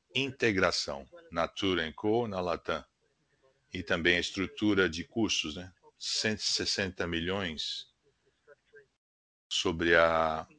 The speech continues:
reestruturação do grupo. Eu queria entender o que que tá dentro dessa linha e qual, qual deve ser o desempenho futuro dessas linhas.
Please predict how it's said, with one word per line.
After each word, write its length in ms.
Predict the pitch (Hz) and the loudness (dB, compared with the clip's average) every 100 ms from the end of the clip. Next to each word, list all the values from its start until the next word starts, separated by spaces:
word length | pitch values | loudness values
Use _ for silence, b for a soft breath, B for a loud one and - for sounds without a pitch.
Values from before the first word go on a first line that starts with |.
| - | 0
reestruturação 1160 | - 110 - 117 104 117 98 85 - 107 101 | 2 2 -2 -4 -2 2 4 4 2 -2 -2
do 140 | 90 87 | -2 0
grupo. 500 | 98 104 - 73 - - | 2 0 -2 -16 -16 -6
Eu 160 | 110 | -4
queria 260 | - 123 131 | -2 -2 -2
entender 580 | 127 127 101 107 127 b b b - | 0 0 6 6 6 b b b -10
o 80 | 107 | -8
que 160 | - | -6
que 100 | 113 | -6
tá 340 | - 107 95 - | 10 10 10 6
dentro 380 | 92 104 92 90 | 0 0 0 -4
dessa 340 | 87 85 - | -2 2 4
linha 340 | 80 85 78 - - _ _ _ - _ _ _ _ _ _ _ _ | 2 0 -8 -12 -20 _ _ _ -20 _ _ _ _ _ _ _ _
e 400 | 92 90 90 90 - - | 0 0 0 -2 -12 -6
qual, 480 | - 107 110 107 98 | 2 4 4 0 0
qual 220 | 117 113 | 0 4
deve 260 | 107 101 | 6 6
ser 220 | 92 - 101 | 4 2 2
o 80 | |
desempenho 480 | 87 87 92 - 95 | 2 -2 -4 -2 -2
futuro 720 | 87 - 107 - 123 110 95 | -2 0 0 0 2 2 2
dessas 520 | 76 90 92 - 98 | 0 2 2 0 -2
linhas. 680 | 82 87 80 71 67 - - | -2 -4 -6 -10 -10 -12 -12